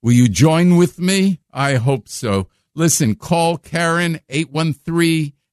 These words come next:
eight three one, five six seven three. We'll send you out, uh, our booklet I didn't get a chance to talk about,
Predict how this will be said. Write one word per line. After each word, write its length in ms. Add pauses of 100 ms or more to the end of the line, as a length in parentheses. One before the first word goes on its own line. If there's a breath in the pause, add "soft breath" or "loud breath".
eight 200
three 260
one, 280
five 380
six 360
seven 380
three. 380
We'll 200
send 320
you 160
out, 320 (100)
uh, 260
our 160
booklet 520
I 120
didn't 220
get 160
a 40
chance 420
to 80
talk 380
about, 400